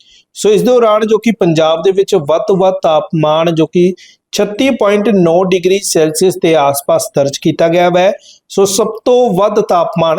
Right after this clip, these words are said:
ਇਹ ਬਠਿੰਡੇ ਸ਼ਹਿਰ ਦਾ। ਸੋ ਇਸ ਦੌਰਾਨ ਜੋ ਕਿ ਪੰਜਾਬ ਦੇ ਵੱਖ-ਵੱਖ ਹਿੱਸਿਆਂ ਦੇ ਵਿੱਚ ਹਲਕੀ ਬਾਰਿਸ਼ ਦੇਖੀ ਗਈ ਸੀ। ਸੋ ਭਾਖੜਾ ਡੈਮ ਤੋਂ ਵੀ ਹੁਣ ਪਾਣੀ ਛੱਡਿਆ ਗਿਆ ਹੈ। ਸੋ ਭਾਖੜਾ ਡੈਮ ਦੇ ਵਿੱਚ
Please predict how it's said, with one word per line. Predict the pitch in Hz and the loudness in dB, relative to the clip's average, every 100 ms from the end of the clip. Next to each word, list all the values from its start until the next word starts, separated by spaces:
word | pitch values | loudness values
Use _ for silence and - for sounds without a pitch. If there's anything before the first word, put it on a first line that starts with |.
| 165 | -2
ਇਹ | 143 175 | 0 0
ਬਠਿੰਡੇ | 165 151 - 175 190 160 | 0 -4 -2 0 0 0
ਸ਼ਹਿਰ | - 165 | 0 0
ਦਾ। | 160 143 - _ _ _ _ _ _ | 0 -2 -4 _ _ _ _ _ _
ਸੋ | - 185 | -2 0
ਇਸ | |
ਦੌਰਾਨ | 185 226 220 214 220 | 2 2 2 0 2
ਜੋ | 220 | 0
ਕਿ | 214 226 226 | 2 2 2
ਪੰਜਾਬ | 214 180 170 175 185 190 | 2 2 2 2 2 2
ਦੇ | 185 190 | 2 2
ਵੱਖ-ਵੱਖ | 185 160 160 - 190 | 2 -2 -2 -2 -2
ਹਿੱਸਿਆਂ | 190 180 - 185 190 | 0 -2 0 0 2
ਦੇ | 165 | 2
ਵਿੱਚ | 165 - 170 185 - _ _ 175 | 0 0 0 0 -4 _ _ 0
ਹਲਕੀ | 196 196 247 | 0 2 2
ਬਾਰਿਸ਼ | 185 170 180 - - | 2 2 0 -2 0
ਦੇਖੀ | 160 - 208 | 0 0 0
ਗਈ | 196 190 | 2 0
ਸੀ। | 190 196 220 - _ _ | 0 0 0 -4 _ _
ਸੋ | - 185 | -6 -4
ਭਾਖੜਾ | 185 190 170 - 233 | 0 0 0 0 0
ਡੈਮ | 233 202 190 190 | 2 2 2 0
ਤੋਂ | 202 | 0
ਵੀ | 202 196 | 2 2
ਹੁਣ | 196 196 - | 2 0 -2
ਪਾਣੀ | 175 170 170 185 - _ _ - | 0 0 2 0 -2 _ _ -8
ਛੱਡਿਆ | - 180 190 202 | -4 0 2 2
ਗਿਆ | 196 202 196 | 2 2 2
ਹੈ। | 190 220 _ _ _ | 2 0 _ _ _
ਸੋ | - 185 | -8 -4
ਭਾਖੜਾ | 196 180 170 220 214 | -2 -2 0 0 2
ਡੈਮ | 202 202 | 2 2
ਦੇ | 202 | 2
ਵਿੱਚ | 196 | 2